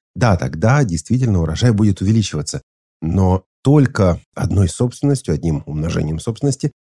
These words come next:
ничего не сделаешь. И второе, м, последствие, вторая грань последствия этого греха: люди опустошали землю. Опустошали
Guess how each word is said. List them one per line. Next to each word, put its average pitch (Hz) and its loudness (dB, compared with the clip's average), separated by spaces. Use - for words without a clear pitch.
ничего 82 0
не 104 0
сделаешь. 95 -2
И 202 4
второе, 110 2
м, - -10
последствие, 123 0
вторая 82 -2
грань 101 2
последствия 82 -4
этого 67 -8
греха: 127 -6
люди 117 -2
опустошали 92 -2
землю. 78 -4
Опустошали 107 -2